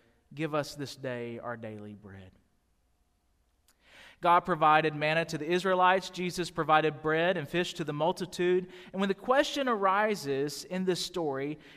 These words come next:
and they ask the king, "King, when did we ever see you hungry without food? When did we give you something to eat?" Jesus said, the king's response was this,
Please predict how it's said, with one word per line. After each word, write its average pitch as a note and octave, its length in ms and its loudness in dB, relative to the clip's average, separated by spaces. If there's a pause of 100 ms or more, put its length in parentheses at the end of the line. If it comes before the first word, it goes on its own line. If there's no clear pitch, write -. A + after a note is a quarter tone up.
and F#3 120 0
they F#3+ 140 2
ask G#3 420 2
the F#3 80 -2
king, G3 360 -4
"King, B3 280 -2
when B3 140 4
did B3+ 80 -2
we A#3+ 140 0
ever G#3+ 120 2
see A3+ 160 -4
you F#3+ 140 0
hungry A#3 420 -2
without F#3+ 440 2
food? A3+ 220 0
When F#3+ 180 -2
did A#3+ 120 -4
we G#3+ 140 -4
give G#3 220 -4
you G#3+ 100 -4
something G#3 460 -4
to G3 120 -6
eat?" G3+ 300 -8
Jesus G3 380 -4
said, G3+ 240 0
the E3+ 80 -6
king's A3+ 480 -6
response F3 560 -4
was D#3 220 -10
this, - 680 -10